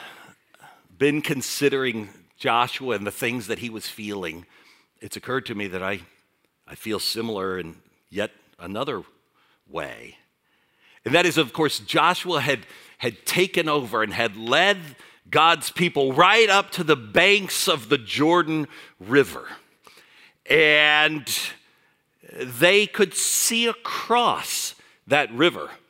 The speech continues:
to the promised land, as I can and as you can look over and you can see it.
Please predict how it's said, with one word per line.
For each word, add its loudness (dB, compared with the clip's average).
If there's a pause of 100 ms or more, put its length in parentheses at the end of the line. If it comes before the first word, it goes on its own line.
(540)
to 4
the 2
promised 2
land, -2 (180)
as 4
I 6
can 2
and 6
as 4
you 0
can 0
look -2
over 0
and 0
you -2
can -10
see 0
it. -8